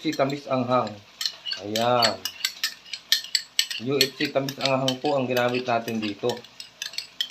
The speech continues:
At saka gumamit din po ako dito ng ano, gagamit din tayo dito ng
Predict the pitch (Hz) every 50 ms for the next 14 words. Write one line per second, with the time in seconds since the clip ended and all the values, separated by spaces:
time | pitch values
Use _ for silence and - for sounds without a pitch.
0 | - - - - - - - - - - - - - - - - - - - -
1 | - - - - - - - - 135 135 135 - - 160 156 165 160 151 165 160
2 | 160 156 160 160 156 131 147 156 143 - 156 156 151 143 151 143 143 135 - 147
3 | 135 135 123 123 131 139 135 135 - - - - - - - 120 127 127 139 139
4 | 139 135 - 131 139 135 135 135 131 135 131 131 131 123 135 131 135 143 170 190
5 | 196